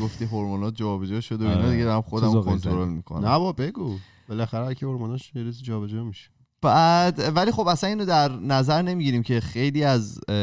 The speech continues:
Speaker 1: وسیله‌های مختلفی که الان داریم روزمره ازشون استفاده می‌کنیم بر اثر اشتباه استفاده کردن از اختراعهای دیگه یا اصلاً کلاً بر اثر اشتباه به وجود اومدن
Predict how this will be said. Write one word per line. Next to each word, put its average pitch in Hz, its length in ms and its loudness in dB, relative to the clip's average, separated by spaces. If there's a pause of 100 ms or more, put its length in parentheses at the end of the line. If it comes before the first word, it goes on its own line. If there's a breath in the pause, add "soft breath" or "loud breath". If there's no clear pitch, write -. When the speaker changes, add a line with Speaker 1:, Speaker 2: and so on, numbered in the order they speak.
(320)
Speaker 1:
وسیله‌های 98 520 0
مختلفی 110 400 -4
که 117 120 -2
الان 101 160 -2
داریم 107 220 -2
روزمره 95 480 -2
ازشون 92 380 -6
استفاده 95 500 -4
می‌کنیم 120 640 -2
بر 110 260 2
اثر 120 640 -2
اشتباه 101 600 -2
استفاده 90 500 -6
کردن 95 400 -4
از 110 240 -4 (440 soft breath)
اختراعهای 90 480 -2
دیگه 101 260 -6
یا 107 240 0
اصلاً 104 360 -4
کلاً 104 280 -2
بر 107 160 -2
اثر 117 340 -6 (100)
اشتباه 107 480 -4
به 95 100 -2
وجود 87 300 -4
اومدن 87 520 -2